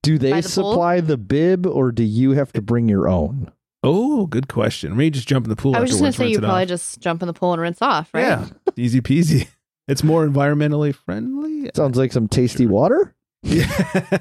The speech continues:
Speaker 2: Eh, chlorine.
Speaker 3: A little salty.
Speaker 1: <laughs>
Speaker 3: A little salty.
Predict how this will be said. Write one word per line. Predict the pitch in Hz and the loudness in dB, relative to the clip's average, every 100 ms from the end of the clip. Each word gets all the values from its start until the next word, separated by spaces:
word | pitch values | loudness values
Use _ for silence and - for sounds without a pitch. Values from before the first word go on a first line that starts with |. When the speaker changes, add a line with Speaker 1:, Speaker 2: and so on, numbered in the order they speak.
| - - | -2 -2
Speaker 2:
Eh, | - 480 466 | -2 0 -2
chlorine. | - 226 196 175 175 190 | -2 -2 0 0 0 0
Speaker 3:
A | 180 | 0
little | 220 | 0
salty. | 151 95 - 113 - | 0 -2 -2 -2 -4
Speaker 1:
<laughs> | - | -4
Speaker 3:
A | - - - - - - | -8 -6 -8 -8 -6 -8
little | - - | -8 -12
salty. | - - - 127 | -12 -12 -12 -12